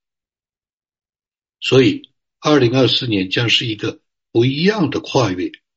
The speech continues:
双重的跨越，一个是时代的跨越。我们人生当中可能二零二四年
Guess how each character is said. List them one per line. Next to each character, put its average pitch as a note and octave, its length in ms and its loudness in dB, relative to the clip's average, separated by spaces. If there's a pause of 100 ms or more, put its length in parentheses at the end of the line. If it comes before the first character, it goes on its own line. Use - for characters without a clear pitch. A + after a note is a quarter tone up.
双 E3+ 560 0
重 - 240 -10
的 - 120 -8
跨 A2 260 -2
越， F2+ 240 -8 (540)
一 D#3 140 2
个 F3+ 160 4
是 - 400 0 (680)
时 - 420 0
代 F3 320 2
的 G2+ 120 -2
跨 A2 300 0
越。 F2+ 220 -6 (920)
我 A2+ 80 -6
们 A2 120 -2
人 A2 100 2
生 B2+ 180 0
当 B2 200 2
中 B2 120 0
可 F#2+ 160 0
能 G2 100 -4
二 D3+ 140 2
零 A#2+ 160 -2
二 B2 120 0
四 C3+ 180 -2
年 F2+ 240 -4